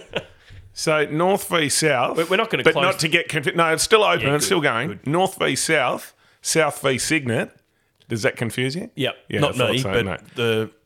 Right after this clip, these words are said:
Speaker 2: Um,
Speaker 1: normal punters
Speaker 2: yeah,
Speaker 1: might.
Speaker 2: really quite. I, I saw, as the votes were coming in, I saw a few people that I wouldn't have expected vote for
Speaker 1: Do you re-,
Speaker 2: certain
Speaker 1: do you,
Speaker 2: teams
Speaker 1: yeah,
Speaker 2: and
Speaker 1: hold
Speaker 2: stuff.
Speaker 1: on. But do you reckon the people are so patriotic in regards to their own clubs?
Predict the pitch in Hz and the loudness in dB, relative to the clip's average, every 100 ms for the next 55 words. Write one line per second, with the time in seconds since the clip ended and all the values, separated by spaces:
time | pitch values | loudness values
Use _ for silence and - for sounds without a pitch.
0 | _ - 170 170 135 - 127 123 - 208 | _ -2 0 2 -2 -4 -4 -4 0 2
1 | 247 175 - - _ - 143 190 226 240 | 4 2 -2 -10 _ -14 -4 0 2 4
2 | 214 160 - 180 165 - - - - 190 | 4 2 0 0 0 0 -2 0 0 0
3 | - - 208 202 165 131 - - 180 180 | 0 2 4 4 2 -4 -4 -2 0 0
4 | 165 151 156 - 143 147 165 143 127 160 | 0 0 -4 -4 -2 -2 0 0 -2 0
5 | 139 123 139 131 127 123 113 113 117 147 | 0 0 -2 -2 -2 -2 -2 0 0 0
6 | 151 156 143 - 123 - 110 95 107 107 | -2 -2 -4 -2 -4 -2 -6 0 0 0
7 | - 120 107 185 180 233 143 - 131 196 | -2 0 2 2 2 2 2 0 0 2
8 | 127 131 165 156 165 147 113 104 - 139 | 2 2 2 4 2 2 0 -2 -2 -2
9 | 156 156 147 175 202 220 175 - _ _ | 0 0 0 -2 -2 -4 -4 -10 _ _
10 | _ - 123 123 117 110 _ - 123 117 | _ -6 -2 -2 -2 -8 _ -4 -4 -2
11 | 110 - 123 117 - 117 110 - 107 104 | -6 -2 0 0 -2 -4 -4 -8 -6 -6
12 | 104 101 110 101 95 104 101 101 - 107 | -6 -12 -12 -12 -10 -8 -8 -8 -12 -12
13 | 104 101 98 95 95 - 92 71 - - | -10 -8 -8 -10 -12 -10 -10 -10 -14 -18